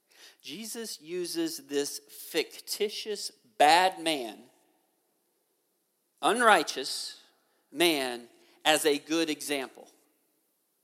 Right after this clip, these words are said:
Is that so unheard of? Have you ever done this yourself as a parent? Maybe, just maybe. Let me, let me throw a statement, you know, a sentence out here. You fill in the blanks yourself.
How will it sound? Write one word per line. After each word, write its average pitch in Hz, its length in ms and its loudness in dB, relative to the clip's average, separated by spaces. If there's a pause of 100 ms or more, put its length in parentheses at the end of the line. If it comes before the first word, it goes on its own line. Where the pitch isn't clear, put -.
(1500)
Is 147 240 -2
that 247 280 -2
so 226 440 -6
unheard 180 380 -10
of? 190 240 -12 (1700)
Have 156 160 -2
you 247 180 -8
ever 214 180 -2
done 185 260 -4
this 196 260 -6
yourself 156 460 -6
as 156 120 -8
a 131 60 -14
parent? 170 380 -12 (1700)
Maybe, 175 280 -8
just 190 260 -14
maybe. 180 380 -14 (300)
Let 254 140 -6
me, 214 220 -2 (180)
let 233 160 -2
me 233 120 -8
throw 202 240 -4
a 151 40 0
statement, 160 640 -6
you 160 100 -4
know, 147 100 -8
a 139 40 -12
sentence 143 320 -12
out 123 180 -2
here. 135 100 -8
You 160 160 -12
fill 185 260 -8
in 151 80 -6
the 135 80 -10
blanks 135 320 -10
yourself. - 520 -6